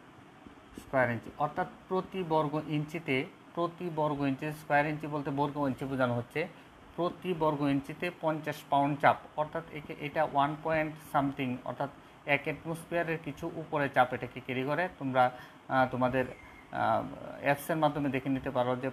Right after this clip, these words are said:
পনেরো, আহ, পাউন্ডে কত হয়ে থাকে। উম, আমার অ্যাপস-, approximately ধারণা ওয়ান পয়েন্ট ফাইভ সামথিং, ওয়ান পয়েন্ট ফাইভ এইট অ্যাটমসফিয়ার চাপ হতে পারে। এই, এটাকে বলা হয় ফিফটিন এলবি স্কয়ার ইঞ্চি,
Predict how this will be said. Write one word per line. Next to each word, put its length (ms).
পনেরো, 560
আহ, 240
পাউন্ডে 520
কত 380
হয়ে 140
থাকে। 260
উম, 340
আমার 320
অ্যাপস-, 260
approximately 840
ধারণা 260
ওয়ান 320
পয়েন্ট 260
ফাইভ 220
সামথিং, 400
ওয়ান 220
পয়েন্ট 240
ফাইভ 220
এইট 220
অ্যাটমসফিয়ার 640
চাপ 200
হতে 200
পারে। 240
এই, 300
এটাকে 260
বলা 220
হয় 280
ফিফটিন 460
এলবি 280
স্কয়ার 340
ইঞ্চি, 300